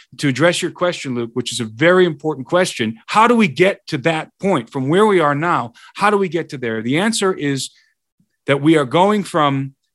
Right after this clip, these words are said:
denial to defiance. Denial is the, is the prelude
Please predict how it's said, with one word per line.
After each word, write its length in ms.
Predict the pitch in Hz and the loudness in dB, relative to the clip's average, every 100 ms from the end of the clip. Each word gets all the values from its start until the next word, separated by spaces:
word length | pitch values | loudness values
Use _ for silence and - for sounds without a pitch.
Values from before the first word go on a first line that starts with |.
| _ | _
denial 800 | - 123 120 139 175 214 233 240 _ _ _ _ _ _ | -6 -4 0 2 2 2 0 -4 _ _ _ _ _ _
to 120 | - 139 | -10 -8
defiance. 880 | 127 - 135 120 104 - - - - _ _ - | -8 -2 0 0 -4 -12 -14 -14 -16 _ _ -6
Denial 680 | 123 127 165 196 208 208 | -2 2 2 4 4 2
is 160 | 143 135 | -2 -4
the, 200 | 127 113 _ - | -6 -10 _ -10
is 160 | 160 139 | -6 -2
the 120 | 127 | -4
prelude 840 | 117 - 208 220 175 117 110 110 | -6 -2 2 2 2 -2 -4 -12